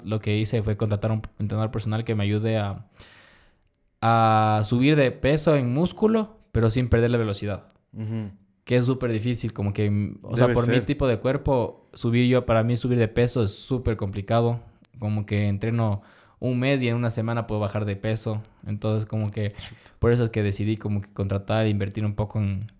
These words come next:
Speaker 1: en, en
Speaker 2: En
Speaker 1: mí.
Speaker 2: ti, al final es
Speaker 1: Ajá,
Speaker 2: eso,
Speaker 1: es
Speaker 2: o
Speaker 1: una
Speaker 2: sea.
Speaker 1: inversión en mí a la final, y por eso es que decidí empezar a hacer esto. Y gracias a Dios me ha ido bien. Ahora sí ya estoy en mi peso ideal, que era setenta y tres kilos.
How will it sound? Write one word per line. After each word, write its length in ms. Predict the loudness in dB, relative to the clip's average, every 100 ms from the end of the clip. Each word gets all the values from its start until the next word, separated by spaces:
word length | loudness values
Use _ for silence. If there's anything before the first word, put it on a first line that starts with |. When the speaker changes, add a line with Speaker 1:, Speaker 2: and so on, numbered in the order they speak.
| _
Speaker 1:
en, 500 | -4 -2 0 -2 -6 -6
en 100 | -2
Speaker 2:
En 120 | 0
Speaker 1:
mí. 200 | 2 4
Speaker 2:
ti, 140 | 4
al 100 | 4
final 280 | 4 2 2
es 100 | 2
Speaker 1:
Ajá, 140 | 2 2
Speaker 2:
eso, 80 | 0
Speaker 1:
es 60 |
Speaker 2:
o 40 | 2
Speaker 1:
una 80 | 2
Speaker 2:
sea. 20 |
Speaker 1:
inversión 280 | 2 2 0
en 140 | 0
mí 180 | 2 2
a 60 | 2
la 100 | 2
final, 560 | 0 2 0 0 -4 -2
y 380 | 0 2 2
por 200 | 0 0
eso 100 | 2 0
es 80 |
que 120 | 0 0
decidí 760 | 0 0 0 0 -2 -6 -14 _ -6
empezar 440 | -4 -2 -2 -2
a 40 | -2
hacer 180 | -2
esto. 420 | -2 -2 -2 -2 -4 -20 _ _ -2
Y 140 | 0
gracias 240 | 0 0 0
a 40 |
Dios 180 | 0 0
me 80 | -2
ha 40 |
ido 140 | -2
bien. 280 | 0 -2 -2 -8 -16 -12 -12 -10
Ahora 380 | -4 0 2 2
sí 140 | 2
ya 60 | 0
estoy 180 | 0 0
en 60 |
mi 80 | 0
peso 240 | -2 -2 -2
ideal, 340 | 0 -2 -2
que 80 | -4
era 60 | -6
setenta 300 | -6 -6 -4
y 40 |
tres 180 | -4 -8
kilos. 440 | -6 -6 -6 -10